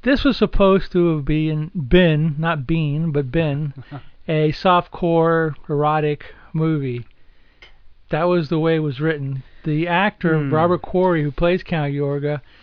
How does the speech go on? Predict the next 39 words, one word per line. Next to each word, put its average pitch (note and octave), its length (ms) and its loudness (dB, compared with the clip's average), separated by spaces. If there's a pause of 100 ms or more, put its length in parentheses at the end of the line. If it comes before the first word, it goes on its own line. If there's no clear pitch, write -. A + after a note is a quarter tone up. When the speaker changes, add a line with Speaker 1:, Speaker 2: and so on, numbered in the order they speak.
(260)
Speaker 1:
was D#3+ 160 0
basically F3+ 840 2
making F#3 380 -2
this F3 180 -2
movie E3+ 300 0
on D3 160 -2
weekends E3+ 640 -2 (180)
for, D3+ 120 -6
like, C#3 280 -6
you F#3 100 -2
know, D3 160 -2
like, C#3 200 -4
pocket D3+ 340 -2
change D#3+ 460 -2
or D#3 100 -2
whatever. D#3+ 540 -2 (140)
Speaker 2:
Yes. B2+ 400 -8
Speaker 1:
And E3+ 680 -2 (220)
part G#3 240 6
of G3+ 140 2
his, F3+ 480 4
um, D3 340 -2
yes, F#3+ 300 -4
<laughs> - 20 -20
thank F3 400 0
you. G3+ 80 6 (100)
Speaker 2:
Yeah. F3+ 340 2
Speaker 1:
<laughs> - 360 -10
Thank G3+ 280 0
Speaker 2:
Yes. A3 300 4
Speaker 1:
you F#3+ 120 4
very F#3 180 6
much. F#3 680 2 (160)
Speaker 2:
<laughs> - 180 -20
Speaker 1:
Thank F#3 260 -2
you, F3 80 0
pocket E3 420 -2
change. C#3 400 -4
Speaker 2:
<laughs> - 40 0